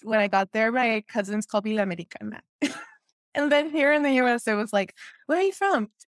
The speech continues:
And then I would tell people Peru, and they'd be like, they kinda stare at me blankly. I mean, I think more people know ab-, about Peru now, but when I was young, everyone would just stare at me blankly, and I always had to be like,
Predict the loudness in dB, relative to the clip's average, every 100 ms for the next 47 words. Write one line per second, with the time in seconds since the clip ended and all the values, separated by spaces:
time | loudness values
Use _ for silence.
0 | 0 2 4 2 0 -2 -4 0 -2 -2
1 | -2 -2 -4 -2 -2 -2 -2 0 0 0
2 | -4 -2 -2 -2 -4 -2 -4 -4 -8 -8
3 | -4 -2 0 -2 -2 -2 -4 -2 0 0
4 | 0 -4 -6 -4 -2 -2 -4 -2 -2 -2
5 | -4 -2 0 0 -2 -2 -2 -2 -8 _
6 | _ _ -4 0 2 0 -2 -8 -2 0
7 | 0 -2 -2 -2 -2 0 -2 0 0 0
8 | -4 -8 -6 -6 -8